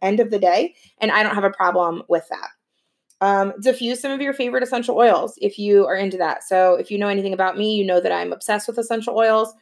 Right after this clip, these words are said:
They really help me overcome a lot of my anxiety and have really helped me in the past with depression. So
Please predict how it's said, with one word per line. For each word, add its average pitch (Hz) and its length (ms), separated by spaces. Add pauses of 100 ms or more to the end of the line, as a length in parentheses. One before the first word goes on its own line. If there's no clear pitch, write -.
(260)
They 220 120
really 202 300
help 196 220
me 202 180
overcome 185 640
a 185 80
lot 180 300
of 196 100
my 196 160
anxiety 185 640
and 180 400 (160)
have 180 200
really 240 260
helped - 220
me 180 80
in - 20
the 170 60
past 170 260
with - 120
depression. 233 560 (400)
So 214 560